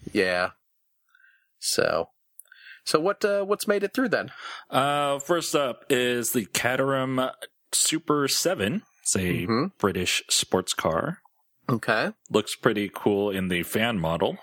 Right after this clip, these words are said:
Speaker 2: Uh,
Speaker 1: Yes, it does.
Speaker 2: so I'm hoping that the Lego one looks equally, or if
Speaker 1: Oh,
Speaker 2: not
Speaker 1: yeah.
Speaker 2: cooler. Uh, so yeah, I'm looking for that. I like the Lego cars. They make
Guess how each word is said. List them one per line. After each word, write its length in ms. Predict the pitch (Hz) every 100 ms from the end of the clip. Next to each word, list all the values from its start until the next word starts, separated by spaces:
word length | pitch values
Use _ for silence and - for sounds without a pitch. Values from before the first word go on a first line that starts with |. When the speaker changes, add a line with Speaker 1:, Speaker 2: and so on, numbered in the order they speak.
| - _ -
Speaker 2:
Uh, 140 | -
Speaker 1:
Yes, 160 | - 92
it 80 | -
does. 260 | 98 -
Speaker 2:
so 140 | - 85
I'm 180 | 82
hoping 380 | 101 92 85 85
that 300 | 85 85 -
the 180 | 85 87
Lego 320 | 90 92 87
one 260 | 87 90 117 -
looks 260 | - - - - _ - _ -
equally, 560 | 107 - 95 92 123 -
or 220 | 110 98
if 100 | -
Speaker 1:
Oh, 60 | 110
Speaker 2:
not 120 | 107
Speaker 1:
yeah. 60 | 80
Speaker 2:
cooler. 400 | 95 90 92 - - - - - - - - -
Uh, 320 | 101 95 90
so 160 | -
yeah, 240 | 139 196 101
I'm 100 | 127
looking 220 | 170 120
for 160 | 120 101
that. 220 | 101 -
I 80 | 123
like 260 | 107 104 -
the 240 | 98 95
Lego 340 | 92 95 92 92
cars. 400 | - 87 87 -
They 80 | 98
make 200 | 85